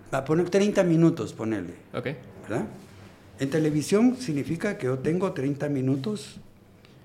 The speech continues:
Speaker 1: entonces yo tengo que tener el tiempo exacto dividido en treinta.
Speaker 2: Ajá.
Speaker 1: A esos treinta minutos yo le quito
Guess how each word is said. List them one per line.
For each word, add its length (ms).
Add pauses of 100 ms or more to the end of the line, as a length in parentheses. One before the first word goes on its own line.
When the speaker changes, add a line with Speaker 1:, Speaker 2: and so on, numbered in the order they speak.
(160)
Speaker 1:
entonces 340
yo 400
tengo 240
que 100
tener 460
el 160
tiempo 380
exacto 600 (760)
dividido 640
en 180 (240)
treinta. 520 (480)
Speaker 2:
Ajá. 360 (680)
Speaker 1:
A 140
esos 240
treinta 320
minutos 540
yo 120
le 220
quito 500